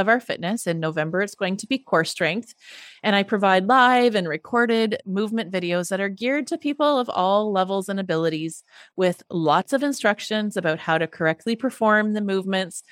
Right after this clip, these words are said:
how to tailor them to meet yourself where you're at, and how each movement should feel and how it benefits you,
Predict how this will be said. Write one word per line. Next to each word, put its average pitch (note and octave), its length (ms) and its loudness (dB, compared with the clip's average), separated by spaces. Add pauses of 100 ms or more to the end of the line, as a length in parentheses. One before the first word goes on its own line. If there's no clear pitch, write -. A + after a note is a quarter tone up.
(160)
how F3+ 160 2
to G3 80 2
tailor G#3 480 2
them G3+ 240 0
to G#3 100 -4
meet F3+ 240 -4
yourself F#3+ 440 0
where F3+ 220 2
you're A#3 200 0
at, F3 400 -4 (320)
and F#3+ 120 0
how C#4+ 300 2
each D#4+ 220 0
movement B3+ 400 -2
should A#3 180 -2
feel B3+ 400 0
and F3+ 120 0
how A3 180 2
it F#3 160 -2
benefits G#3+ 500 -2
you, - 240 -12